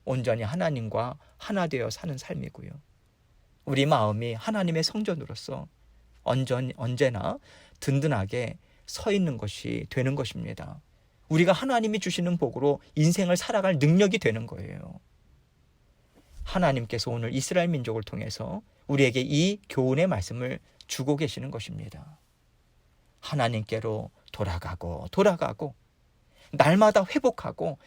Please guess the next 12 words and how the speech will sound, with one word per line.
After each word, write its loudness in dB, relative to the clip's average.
씻어내고 8
더러운 12
건 6
내버리고 -2
우리 8
주님께서 6
주시는 0
새 6
마음, 10
새 6
심령으로 8
채우고, 6